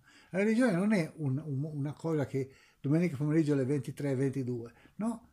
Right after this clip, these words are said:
No. E allora la religione è un modo di vivere, un modo di essere.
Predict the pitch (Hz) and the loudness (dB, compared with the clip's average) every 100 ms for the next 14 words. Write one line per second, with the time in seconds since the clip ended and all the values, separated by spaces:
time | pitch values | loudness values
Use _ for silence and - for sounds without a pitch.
0 | _ _ _ - 143 - _ - - 214 | _ _ _ -8 -8 -10 _ -20 -6 0
1 | 180 180 226 185 262 254 165 202 208 175 | 0 2 0 2 4 4 4 2 2 4
2 | 185 202 117 123 135 147 127 156 - - | 2 2 0 -2 -2 0 0 0 -2 -10
3 | - | -20